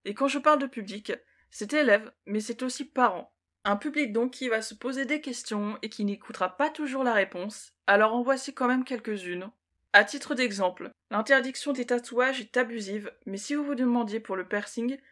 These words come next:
c'est avant tout pour une question de courbe d'E P S. Il vaut mieux ne pas le porter sur soi par simple mesure de sécurité. Un piercing ou même un autre type de bijou peut causer des dommages sur le corps, il suffit d'un mauvais geste et c'est vraiment ce qu'on souhaite éviter à tout prix.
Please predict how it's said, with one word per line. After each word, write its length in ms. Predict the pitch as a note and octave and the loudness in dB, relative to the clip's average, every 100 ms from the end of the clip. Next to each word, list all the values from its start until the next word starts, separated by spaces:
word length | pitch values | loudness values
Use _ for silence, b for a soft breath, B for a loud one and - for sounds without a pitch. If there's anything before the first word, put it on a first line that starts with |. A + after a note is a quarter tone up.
| b | b
c'est 220 | - G#3+ A#3+ | -8 0 2
avant 180 | A#3+ | 2
tout 160 | A#3+ C#4 | -2 -6
pour 200 | - A3+ | -6 -4
une 100 | G#3+ | -2
question 400 | A#3+ A#3+ B3+ C4 | -4 -6 -4 -4
de 80 | B3 | -4
courbe 400 | - C4 B3 A#3 | -8 -10 -8 -6
d'E 120 | A#3+ | -6
P 220 | A#3+ A3+ | -2 0
S. 380 | E3 - - - _ _ - | 0 -2 -10 -20 _ _ -12
Il 120 | F#3+ | -2
vaut 120 | A3+ | 2
mieux 140 | A#3+ B3+ | 4 4
ne 120 | G#3 | 4
pas 180 | C4 C4+ | 2 2
le 60 | |
porter 280 | C#4 - B3+ | -2 -6 -6
sur 160 | B3 A#3 | -6 -4
soi 280 | - C4 | -2 -2
par 180 | C4 G3+ | -2 -6
simple 260 | - G#3 F#3+ | -6 -6 -6
mesure 580 | G3 A3+ C4+ B3+ B3+ C4+ | 0 2 2 0 -2 -4
de 100 | B3 | -6
sécurité. 680 | A#3+ - A3 G#3 G3+ E3 _ _ _ - | -8 -6 -6 -6 -8 -12 _ _ _ -4
Un 120 | A3 | -4
piercing 440 | A3+ B3+ - C4 A3+ | -2 -4 -2 -2 0
ou 100 | G#3+ | 4
même 260 | B3 C4+ | 4 4
un 220 | A3+ G#3+ | 2 2
autre 200 | A#3+ B3 A#3 | 0 -2 -8
type 220 | B3 G3+ | -8 -8
de 100 | G#3 | -8
bijou 340 | G3+ G#3+ B3+ | -8 -6 -6
peut 160 | C4+ G#3+ | -8 -10
causer 320 | - A#3 A#3+ | -6 -4 -2
des 140 | G#3+ | -4
dommages 420 | F#3+ G#3+ A3 C4+ B3+ | -2 2 4 2 -2
sur 260 | - G#3+ | -6 -4
le 80 | G3+ | -4
corps, 300 | - F#3+ G#3 | 0 0 0
il 120 | - G3+ | -6 -12
suffit 400 | - G#3 A3 F#3+ | -12 -10 -8 -4
d'un 160 | F#3 | -2
mauvais 360 | F#3 A3+ C#4+ D4 | 0 0 0 -2
geste 400 | A#3 A3 - _ - | 0 -4 -6 _ -14
et 60 | G3+ | -12
c'est 160 | A3+ | -6
vraiment 340 | A3+ A#3+ A#3+ B3+ | 0 0 0 -4
ce 80 | |
qu'on 120 | - A#3 | -8 -8
souhaite 280 | B3 A#3+ | -6 -6
éviter 340 | A3 G#3+ A#3+ A#3+ | -8 -8 -2 -2
à 60 | |
tout 160 | A3+ G#3+ | -2 -10
prix. 280 | - - | -10 -12